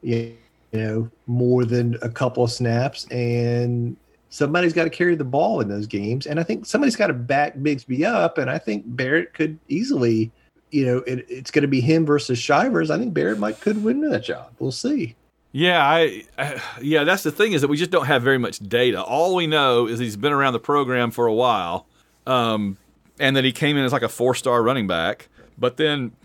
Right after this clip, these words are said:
Speaker 2: as we were just kinda saying a minute ago, how many four and five-star players like that have we gone through the last ten years and,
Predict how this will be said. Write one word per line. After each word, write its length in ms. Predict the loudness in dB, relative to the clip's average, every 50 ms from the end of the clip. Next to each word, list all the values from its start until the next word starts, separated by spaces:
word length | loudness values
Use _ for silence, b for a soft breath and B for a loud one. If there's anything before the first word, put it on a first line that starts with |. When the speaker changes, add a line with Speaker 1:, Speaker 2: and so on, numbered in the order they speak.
| _ -8
Speaker 2:
as 120 | -4 -2
we 60 | -2 -2
were 20 |
just 80 | -2 0
kinda 160 | 0 0 2
saying 220 | 2 2 2 2 2
a 40 |
minute 220 | 0 0 0 2 2
ago, 220 | 2 2 2 2
how 160 | 2 2 0
many 240 | 2 2 0 0 -2
four 320 | -2 -2 0 2 2 2 0
and 100 | 0 0
five-star 600 | 0 2 2 2 2 0 0 0 2 2 2 0
players 360 | 0 0 0 2 2 2 2
like 200 | 2 2 2 2
that 140 | 2 0 2
have 140 | 0 -2
we 100 | -4 -4
gone 400 | -2 0 2 4 4 4 2 0
through 420 | -2 -4 -2 0 2 2 2 2 0
the 60 | 2
last 320 | 2 2 2 2 0 -2 -4 -6
ten 160 | -4 -2 -2
years 460 | -2 -2 0 0 0 0 0 -2 -4
and, 420 | -6 -6 -4 -4 -4 -4 -6 -8